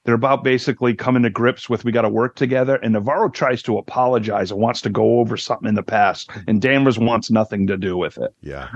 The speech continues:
Speaker 1: Um, and which was interesting 'cause it looked like Navarro actually did wanna extend an olive branch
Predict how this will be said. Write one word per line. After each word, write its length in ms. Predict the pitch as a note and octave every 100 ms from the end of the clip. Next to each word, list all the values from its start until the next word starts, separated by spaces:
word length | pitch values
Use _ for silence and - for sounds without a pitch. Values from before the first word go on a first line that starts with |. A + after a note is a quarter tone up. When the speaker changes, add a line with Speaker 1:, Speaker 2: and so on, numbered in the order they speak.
| - A2
Speaker 1:
Um, 400 | G#2+ G2+ F#2+ F#2 _ _ B2 - C3
and 260 | B2 B2
which 160 | B2 -
was 160 | A2
interesting 640 | A#2+ G#2+ A2 G2+ - G2+ G2+
'cause 160 | G2 A2
it 80 | C#3+
looked 180 | F3+
like 120 | E3 C3
Navarro 480 | A#2 A2 A#2 A2+ A2+
actually 560 | A2+ G#2+ A#2+ - A2+ G#2
did 240 | G#2+ A2
wanna 440 | G#2+ A2 G#2+ G2+ - _ _ _ _ _ _
extend 420 | A#2 - - A#2 A2
an 80 |
olive 360 | A2 G2+ A2 F#2+
branch 640 | G2+ F#2 F#2+ - - -